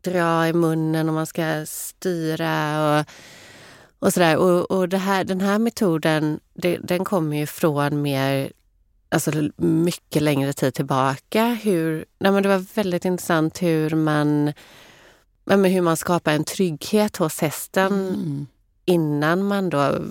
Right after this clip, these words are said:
Speaker 2: börjar med den upps-, uppsuttna. Att, att, och att, att vara med hästar, det är ju så mycket mer än att bara rida. Och så är
Speaker 1: Ja,
Speaker 2: det ju.
Speaker 1: verkligen.
Speaker 2: Så att
Speaker 1: Mm.
Speaker 2: vi, eh, det var ju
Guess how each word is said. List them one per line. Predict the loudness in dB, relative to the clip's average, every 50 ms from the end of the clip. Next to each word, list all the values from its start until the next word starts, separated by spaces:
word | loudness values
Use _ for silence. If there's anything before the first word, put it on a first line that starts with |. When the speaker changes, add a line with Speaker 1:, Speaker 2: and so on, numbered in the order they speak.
| -10 -8 -6 -6 -4 -4 -4 -2
Speaker 2:
börjar | 0 0 0 0
med | 0 0 -2
den | -2 -2 -4
upps-, | -4 -8 _ -10 -10 -8 -8 -8 -8
uppsuttna. | -6 -6 -6 -6 -6 -8 -4 -4 -4 -4 -4 _ -4 0 2 2 2 2 2 0 -4 -6 -12 -8
Att, | -8 -8 -8 -10 -16 -10
att, | -6 -6 -6 -6 _ -10 -6 0
och | 0 0 0 _ 0 2
att, | 2 2 2 _ -14 -20 -20 -20 -20 -20 -20 -20 -20 -20 -20 _ -4
att | -2 0 0
vara | 0 2 2 4 4 4 2 2
med | 2 0
hästar, | 0 -2 -4 -4 -4 -4 -2
det | -2
är | -2
ju | -4 -4
så | -6 -4 0 0 0 2
mycket | 0 -2 -4 -4 -4 -4
mer | -2 -2 -2 -2 -2 -2
än | -2
att | -2 -4 -4
bara | -2 0 0 0 0
rida. | 0 -2 -2 0 0 -2 0 2 2 2 2
Och | 0 0
så | 0 0
är | 2
Speaker 1:
Ja, | 4 4 2 2 2
Speaker 2:
det | 2
ju. | 2 2
Speaker 1:
verkligen. | 2 0 -4 -4 -4 -4 -4 -4 -6 -10 _
Speaker 2:
Så | -2 0
att | 0 2
Speaker 1:
Mm. | 2 2
Speaker 2:
vi, | 0 0 0 0 -2 -2 -2 0
eh, | 0 0 0 0 0 0 -2 -4 -4 -6 -6
det | -4 -2
var | -2
ju | -2 -2 -4